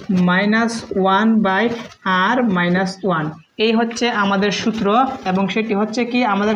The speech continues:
কোন সূত্রটা বলো তো? সেটা হচ্ছে আর এর মান যদি বড় হয় একের চাইতে। আশা করি তোমরা বুঝতে পেরেছো। তারপর লক্ষ্য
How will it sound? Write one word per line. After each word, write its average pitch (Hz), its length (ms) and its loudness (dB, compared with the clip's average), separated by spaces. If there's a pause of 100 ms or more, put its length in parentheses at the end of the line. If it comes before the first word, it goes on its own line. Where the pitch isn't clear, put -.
(140)
কোন 208 140 0 (100)
সূত্রটা 233 400 0
বলো 226 200 2
তো? 262 60 2 (380)
সেটা 214 240 -4
হচ্ছে 220 180 0 (180)
আর 190 120 4
এর 196 100 2
মান 196 100 2 (100)
যদি 220 120 2 (160)
বড় 220 140 2 (100)
হয় 208 140 0 (140)
একের 185 280 -2
চাইতে। 175 240 -2 (560)
আশা 185 220 0
করি 226 180 2
তোমরা 214 140 4 (160)
বুঝতে 185 280 -2
পেরেছো। 160 300 -2 (400)
তারপর 240 240 0 (120)
লক্ষ্য 226 200 0